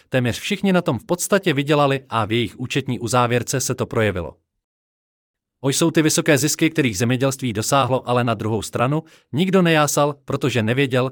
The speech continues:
kolik doopravdy budou letos hnojiva stát. Dopadlo to nakonec tak, že ti, co opravdu dobře vydělali, ti nakoupili hnojiva loni a za velmi vysoké ceny,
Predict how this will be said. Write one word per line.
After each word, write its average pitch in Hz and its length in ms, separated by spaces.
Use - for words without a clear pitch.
kolik 123 260
doopravdy 131 480
budou 120 240
letos 101 300
hnojiva 110 300
stát. 104 420
Dopadlo 151 380
to 113 140
nakonec 117 400
tak, 143 220
že 120 160
ti, 170 220
co - 160
opravdu 156 380
dobře 139 260
vydělali, 123 480
ti 113 140
nakoupili 120 460
hnojiva 117 320
loni 143 280
a - 140
za 104 140
velmi 160 300
vysoké 135 340
ceny, 131 300